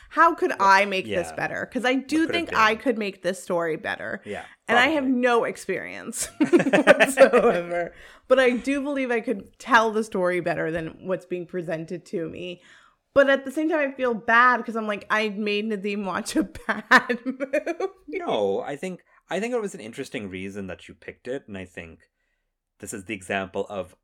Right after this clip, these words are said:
Speaker 2: a movie to watch that you don't need to watch
Speaker 1: To
Speaker 2: before the end of the
Speaker 1: watch.
Speaker 2: world.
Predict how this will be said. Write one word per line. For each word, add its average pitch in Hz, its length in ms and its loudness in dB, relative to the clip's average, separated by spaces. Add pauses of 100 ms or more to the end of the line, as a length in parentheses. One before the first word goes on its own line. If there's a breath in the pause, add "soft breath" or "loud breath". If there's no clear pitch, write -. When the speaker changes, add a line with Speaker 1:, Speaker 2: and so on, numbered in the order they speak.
(340)
Speaker 2:
a 107 60 -14
movie 101 340 -8
to 101 140 -8
watch 90 600 -8 (320)
that 101 180 -16
you 110 60 -14
don't 95 260 -12
need 98 140 -16
to 120 80 -8
watch 120 200 -4
Speaker 1:
To - 60 -18
Speaker 2:
before 240 240 -6
the 190 100 -4
end 131 100 -6
of 131 60 -6
the 147 80 -4
Speaker 1:
watch. - 100 -14
Speaker 2:
world. 160 300 -10